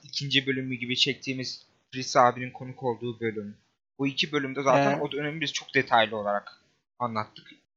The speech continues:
Speaker 2: Berkaycığım, Garpax'ın ikinci bölümü de demişken hani çekeceğiz deyip çekmediğimiz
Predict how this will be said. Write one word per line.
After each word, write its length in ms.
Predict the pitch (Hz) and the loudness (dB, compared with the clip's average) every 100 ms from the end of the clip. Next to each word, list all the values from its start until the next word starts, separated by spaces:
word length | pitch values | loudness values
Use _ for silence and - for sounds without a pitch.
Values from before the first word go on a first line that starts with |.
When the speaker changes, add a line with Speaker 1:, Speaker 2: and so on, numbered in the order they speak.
| _ _ _ _ 147 | _ _ _ _ -4
Speaker 2:
Berkaycığım, 680 | 131 131 139 139 139 - | -2 0 0 0 0 0
Garpax'ın 600 | 143 135 147 139 - 160 | 2 2 2 0 -2 -4
ikinci 440 | 175 - 147 143 151 | -4 -4 -2 2 4
bölümü 300 | 151 147 147 | 4 4 2
de 120 | 147 | 2
demişken 440 | 151 156 - - - | 0 -2 -4 -6 -6
hani 260 | - - - 165 165 | -6 -4 -6 -12 -4
çekeceğiz 540 | 208 - 151 165 160 | 0 2 6 6 6
deyip 200 | 151 156 | 4 2
çekmediğimiz 840 | - 165 165 156 143 139 170 - | 4 4 4 2 2 2 0 -6